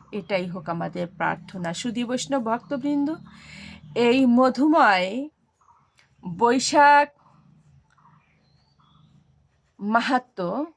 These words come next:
বৈশাখী ব্রতের মাহাত্ম্য, মহিমান্বিত বৈশাখ মাস বা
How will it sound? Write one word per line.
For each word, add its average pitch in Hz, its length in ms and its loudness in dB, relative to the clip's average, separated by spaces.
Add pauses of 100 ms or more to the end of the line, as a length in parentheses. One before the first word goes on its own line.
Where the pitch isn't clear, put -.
(120)
বৈশাখী 262 640 -4
ব্রতের 233 580 -4 (100)
মাহাত্ম্য, 196 800 -8 (760)
মহিমান্বিত 285 880 2
বৈশাখ 214 720 -4
মাস 175 600 -6 (420)
বা 170 480 2